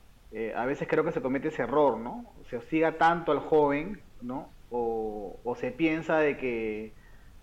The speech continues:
porque se sabe los mandamientos de memoria y saca veinte en, en el curso de religión, pues ya es un alumno, eh, con valores y con ética y con moral, cuando es todo lo contrario. Pero eso yo sí lo quería un poco como que complementar a lo que,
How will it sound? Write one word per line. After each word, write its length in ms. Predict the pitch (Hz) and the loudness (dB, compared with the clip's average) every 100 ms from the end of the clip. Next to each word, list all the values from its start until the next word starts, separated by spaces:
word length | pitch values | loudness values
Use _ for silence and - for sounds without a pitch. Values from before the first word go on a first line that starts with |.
| - - | -20 -4
porque 240 | 135 127 | -2 0
se 100 | 131 | -4
sabe 220 | 123 156 160 | 0 4 4
los 120 | 147 | 2
mandamientos 500 | 135 131 143 143 160 | 0 -2 -2 -2 -2
de 80 | 143 | 0
memoria 500 | 127 135 151 151 139 | 0 2 2 4 2
y 80 | |
saca 280 | 127 139 139 | 0 0 2
veinte 540 | 143 147 143 151 143 135 | 4 4 4 4 4 2
en, 100 | 113 | -2
en 180 | 120 | -4
el 80 | 113 | -4
curso 280 | 123 139 156 | -6 -4 0
de 60 | 143 | 2
religión, 440 | 127 117 143 127 | 0 -2 -2 -2
pues 200 | 127 127 | -4 -2
ya 280 | 131 127 131 | 0 2 2
es 220 | 127 - | 0 -2
un 180 | 131 123 | -2 -2
alumno, 640 | 127 123 127 131 123 120 - - - - - | 0 -2 -2 -2 -4 -6 -14 -16 -16 -16 -12
eh, 240 | 110 110 107 | -6 -4 -2
con 200 | 135 127 | -2 2
valores 600 | 127 139 147 151 156 160 | 4 8 8 8 6 4
y 60 | 127 | -4
con 160 | 123 | -2
ética 200 | 135 143 | -4 -4
y 20 | |
con 120 | 135 120 | -4 -4
moral, 360 | 113 156 139 | 0 0 0
cuando 280 | 127 113 120 | -2 -2 -2
es 140 | 131 | -4
todo 200 | - 139 | -2 0
lo 120 | 139 131 | 2 -2
contrario. 520 | 107 123 175 156 110 - - - - - - - - | -8 -2 -2 -2 -6 -12 -20 -20 -20 -20 -20 -20 -10
Pero 160 | 123 131 | -8 -4
eso 200 | 151 143 | -4 -2
yo 120 | 143 | -2
sí 180 | 151 147 | -2 -2
lo 120 | 143 | -2
quería 280 | 131 135 135 | -2 0 0
un 80 | 135 | 0
poco 260 | 135 127 135 | -4 -6 -4
como 200 | 120 110 | -4 -6
que 100 | 107 | -6
complementar 480 | 117 107 110 127 | -6 -6 -4 0
a 40 | 123 | 0
lo 120 | 120 | -2
que, 240 | 98 80 | -6 -10